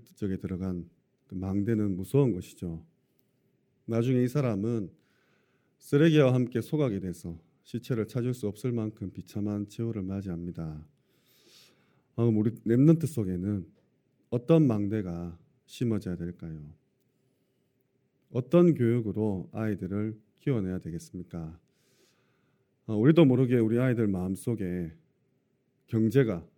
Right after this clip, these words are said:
돈이, 혹은 공부가, 혹은 대학 진학이 망대로 선다면 나중에는 무서운 결과를 가져오겠죠.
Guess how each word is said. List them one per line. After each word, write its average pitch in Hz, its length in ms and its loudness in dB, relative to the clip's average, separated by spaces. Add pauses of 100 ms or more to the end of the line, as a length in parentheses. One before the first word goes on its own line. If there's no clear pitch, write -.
(220)
돈이, 101 540 -4 (640)
혹은 110 240 0
공부가, 98 640 -4 (800)
혹은 120 420 0 (300)
대학 123 420 2
진학이 95 720 -6 (680)
망대로 107 420 2
선다면 98 720 -4 (680)
나중에는 107 760 0 (340)
무서운 110 400 0
결과를 101 400 -2
가져오겠죠. 87 800 -8